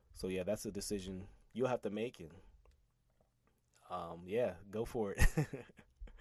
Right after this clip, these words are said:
Go for it. So, um, before, before we end this out, like I said, I'll, I'll answer a few more questions, but,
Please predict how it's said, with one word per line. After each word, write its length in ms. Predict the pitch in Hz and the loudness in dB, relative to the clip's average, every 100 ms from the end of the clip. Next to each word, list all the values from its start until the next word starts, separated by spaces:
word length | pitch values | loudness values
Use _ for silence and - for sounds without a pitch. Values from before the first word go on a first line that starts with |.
| - - - - - - | -18 -16 -16 -16 -18 -6
Go 180 | 104 113 | 0 2
for 240 | 120 104 | 2 2
it. 100 | 98 | 2
So, 300 | - 104 95 - - _ _ - - - - - - - - | 0 0 0 -4 -16 _ _ -18 -16 -16 -16 -14 -16 -16 -8
um, 260 | 87 82 76 - - _ _ - | -6 -6 -12 -18 -20 _ _ -14
before, 320 | 113 - 175 175 | -6 6 8 10
before 320 | 151 - 196 | 6 10 10
we 160 | 190 | 10
end 120 | 185 180 | 6 6
this 180 | 170 | 6
out, 180 | 139 139 | 8 8
like 120 | 131 | 6
I 20 | 120 | 4
said, 160 | 127 | 4
I'll, 100 | 120 | 6
I'll 220 | 101 123 | 6 6
answer 260 | 139 135 131 | 6 4 2
a 40 | |
few 180 | 113 139 | 0 2
more 160 | 135 120 | 2 2
questions, 500 | - 104 - 107 - | 2 -2 -2 -10 -4
but, 260 | 101 92 | -2 -2